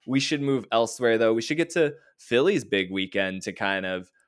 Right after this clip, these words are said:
reassert itself into the playoff discussion out east. Um, they get two big road wins at Montreal and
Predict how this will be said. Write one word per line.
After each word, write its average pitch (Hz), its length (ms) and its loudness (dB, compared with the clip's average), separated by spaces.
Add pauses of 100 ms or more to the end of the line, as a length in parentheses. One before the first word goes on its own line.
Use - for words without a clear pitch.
(160)
reassert 123 580 2
itself 117 560 2
into 113 280 -4
the 117 100 -4
playoff 110 400 0
discussion 104 580 -2
out 82 240 -4
east. 151 500 0 (380)
Um, 87 500 -8
they 120 140 -2
get 127 240 -2
two 127 300 -6
big 113 400 0
road 110 340 2
wins 110 440 -4
at - 200 0
Montreal 98 800 -4
and 131 260 -4